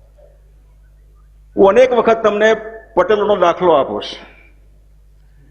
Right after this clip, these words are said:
એ તુલના માટે આપું છું. તુલના કરવાથી કંઈક રીસ ચડે, ગુસ્સો ચડે, કંઈક અંદર આમ શું સમજે છે એમના મનમાં,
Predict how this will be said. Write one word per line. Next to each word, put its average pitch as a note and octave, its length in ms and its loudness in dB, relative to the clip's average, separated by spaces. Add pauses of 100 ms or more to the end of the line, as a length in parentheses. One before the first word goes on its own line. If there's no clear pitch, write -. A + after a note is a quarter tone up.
(220)
એ A3 120 4
તુલના A3+ 580 0
માટે F#3+ 320 0
આપું G#2 300 -4
છું. - 200 -20 (1120)
તુલના G3 380 2
કરવાથી G3 640 -2
કંઈક F3+ 420 -4
રીસ F3 360 0
ચડે, F#3+ 220 2
ગુસ્સો E3 520 -2
ચડે, F3 360 0
કંઈક F3 280 0
અંદર D#3 300 2
આમ E3+ 260 0 (540)
શું F#3+ 120 4
સમજે E3 380 2
છે F#3 120 -2
એમના F3 240 2
મનમાં, D3+ 420 0